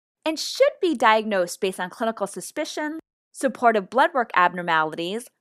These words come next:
like increased liver enzymes and an increased total bilirubin, and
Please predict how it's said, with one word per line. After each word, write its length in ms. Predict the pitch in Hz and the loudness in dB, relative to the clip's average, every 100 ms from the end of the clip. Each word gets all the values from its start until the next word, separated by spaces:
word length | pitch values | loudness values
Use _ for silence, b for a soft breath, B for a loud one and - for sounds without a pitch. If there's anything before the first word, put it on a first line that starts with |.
| - | -2
like 220 | 180 - | -2 -2
increased 360 | 220 202 202 - | -8 -6 -6 -4
liver 300 | 202 294 277 - | 0 2 0 0
enzymes 580 | 185 170 170 170 175 - | -6 -2 0 0 -4 -8
and 120 | 185 | -8
an 100 | 180 | -6
increased 400 | 196 - 190 - | -10 -8 -8 -6
total 240 | 196 185 | -4 -4
bilirubin, 720 | 175 285 277 180 170 175 175 175 _ _ - | -2 -4 -2 -4 -4 -4 -6 -16 _ _ -4
and 180 | 381 | -4